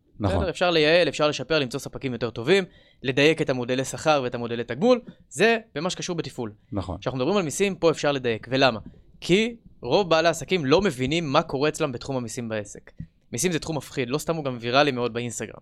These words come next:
Speaker 1: נכון.
Speaker 2: למה? כי אנשים לא מבינים אותו.
Speaker 1: כלום.
Speaker 2: לא מבינים אותו. עכשיו, זה בסדר לא להיות ברמת הבנה מסוימת, אתם לא צריכים להיות עכשיו יועצי מס או רואי חשבון.
Speaker 1: נכון.
Speaker 2: אבל הבנה מסוימת, מינימלית, שבכלל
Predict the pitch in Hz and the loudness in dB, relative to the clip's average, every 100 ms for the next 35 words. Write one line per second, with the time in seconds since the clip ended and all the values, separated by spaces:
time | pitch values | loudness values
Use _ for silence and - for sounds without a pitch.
0 | - 95 - 85 73 135 127 110 104 - | -8 -6 -4 -6 0 4 4 0 -6 -4
1 | 123 123 190 151 208 180 196 208 196 127 | -2 -2 2 4 4 4 4 4 2 0
2 | - _ _ _ - - 139 101 151 160 | -4 _ _ _ -18 -2 4 4 4 2
3 | 151 113 - - 117 131 135 190 208 208 | 0 -4 -6 -6 -4 -4 0 2 4 4
4 | 180 175 180 175 156 170 156 151 156 131 | 4 4 6 6 4 2 2 2 0 0
5 | 147 - 139 117 120 156 - 151 147 - | -2 -4 -6 -6 -6 -6 -4 -6 -4 -4
6 | 131 123 - 151 151 131 120 127 117 123 | -2 -2 -2 -2 -2 -4 -4 -4 -4 -4
7 | 110 - - - 92 87 120 131 127 139 | -4 -8 -20 -12 -10 -2 2 4 4 4
8 | 220 208 143 156 170 165 - _ - 127 | 2 0 0 0 0 -2 -8 _ -6 -2
9 | 135 147 156 170 170 - 123 120 165 | 2 4 2 0 -8 -16 -14 -2 0